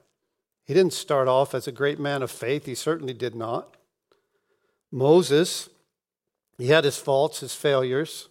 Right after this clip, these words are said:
Joshua, David, a-, and let's include this morning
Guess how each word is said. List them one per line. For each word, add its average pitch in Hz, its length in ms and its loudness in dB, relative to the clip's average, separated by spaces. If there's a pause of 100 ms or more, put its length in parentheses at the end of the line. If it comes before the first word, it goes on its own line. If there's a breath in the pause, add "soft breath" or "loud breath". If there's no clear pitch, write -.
(1400 soft breath)
Joshua, 160 720 2 (720)
David, 156 500 6 (880 loud breath)
a-, 190 40 4
and 180 260 6
let's 220 280 6
include 196 760 2
this 170 240 2
morning 170 480 4